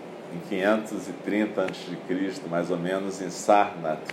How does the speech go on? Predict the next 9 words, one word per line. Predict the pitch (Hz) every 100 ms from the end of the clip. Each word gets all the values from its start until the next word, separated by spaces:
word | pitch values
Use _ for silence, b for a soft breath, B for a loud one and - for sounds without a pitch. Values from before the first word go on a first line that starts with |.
| -
com | 92
o |
primeiro | 85 92 90 98
sermão. | 90 104 90 85 80 78 - - - - - - - - - - - - -
Depois | 90 - 110
ela | 117 113
teve | 104 107 101
vários | 98 113 120 110
giros | 98 110 104 90 - -